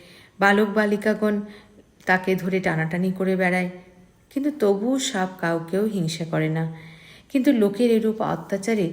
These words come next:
সে ক্রমে ক্রমে দুর্বল এবং মৃতপ্রায় হয়ে গেল। কিছুদিন পর সেই মহাপুরুষ ফিরলেন। সাপকে এরকম মৃত অবস্থায় পড়ে থাকতে দেখে জিজ্ঞাসা করলেন, "তোর এরূপ অবস্থা কেন?" সাপ উত্তর দিল,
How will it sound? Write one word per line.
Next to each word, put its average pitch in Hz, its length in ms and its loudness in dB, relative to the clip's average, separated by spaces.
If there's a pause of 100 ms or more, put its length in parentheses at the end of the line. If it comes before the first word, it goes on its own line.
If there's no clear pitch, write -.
(260)
সে - 220 -2
ক্রমে 202 400 -2
ক্রমে 220 440 0 (320)
দুর্বল 202 540 2
এবং 185 240 0
মৃতপ্রায় 185 680 2
হয়ে 160 260 2
গেল। 156 280 2 (840)
কিছুদিন 294 480 2
পর 180 300 4 (260)
সেই 233 260 0
মহাপুরুষ 208 680 0
ফিরলেন। 190 440 2 (580)
সাপকে 180 680 0 (320)
এরকম 190 520 2 (220)
মৃত 190 220 4
অবস্থায় 190 580 4
পড়ে 170 180 0
থাকতে 190 360 -6
দেখে 196 400 -2
জিজ্ঞাসা 165 520 -2
করলেন, 240 360 2 (380)
"তোর 269 280 6
এরূপ 220 320 2
অবস্থা 254 400 2
কেন?" 277 340 2 (800)
সাপ 180 440 -4
উত্তর 170 260 -4
দিল, 185 320 0